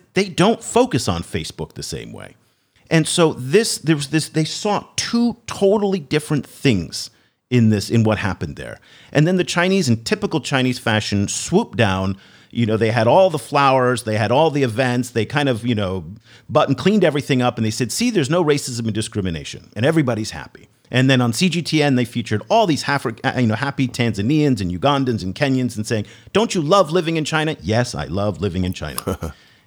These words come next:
Speaker 1: And to them,
Speaker 2: <laughs>
Speaker 1: that was it. Problem solved. Let's move on.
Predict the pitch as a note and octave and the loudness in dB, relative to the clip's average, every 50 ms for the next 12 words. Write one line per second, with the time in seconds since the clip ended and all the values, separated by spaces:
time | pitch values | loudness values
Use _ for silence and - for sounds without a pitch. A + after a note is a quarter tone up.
0 | _ - - C3+ B2+ B2+ C3 B2+ - E3+ D3+ A3+ C4 B3 C#3 - - - A2+ - | _ -4 -2 0 0 2 0 2 2 4 4 4 4 2 0 0 -2 -4 -4 0
1 | D#3+ E3 - F#3 F3+ D3+ F3+ A3 E3+ - - _ _ _ _ _ _ _ _ _ | 0 0 2 2 2 4 4 4 2 2 -2 _ _ _ _ _ _ _ _ _
2 | _ _ - _ _ - G3 G#3 F#3+ - - G3 C#3+ G#2+ - C3+ C3+ - - D3 | _ _ -20 _ _ 0 0 2 2 2 4 4 4 4 2 -2 -2 0 0 0
3 | C#3+ B2 B2 A2 D#2 - | 0 0 0 -4 -4 -8